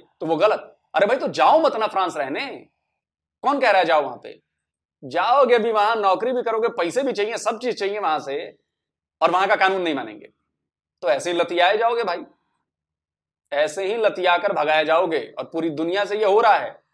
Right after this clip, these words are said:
और even Islamic मुल्कों से भी हो रहा है, Turkey से लात मार के भगाए जा रहे हो ना।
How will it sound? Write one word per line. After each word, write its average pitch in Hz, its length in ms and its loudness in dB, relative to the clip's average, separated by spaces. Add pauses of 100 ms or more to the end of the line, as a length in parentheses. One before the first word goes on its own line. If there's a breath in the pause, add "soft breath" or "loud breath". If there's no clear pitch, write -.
(140)
और 156 160 -2
even 180 280 -2
Islamic 165 540 -6
मुल्कों 165 300 -4
से 240 120 -2
भी 247 100 -2
हो 208 120 2
रहा 175 160 2
है, 117 140 -12 (600)
Turkey 170 220 -2
से 202 100 -6
लात 196 220 0
मार 196 120 -2
के 196 60 -6
भगाए 175 260 2
जा 165 120 0
रहे 127 120 -4
हो 127 60 -10
ना। 190 120 -8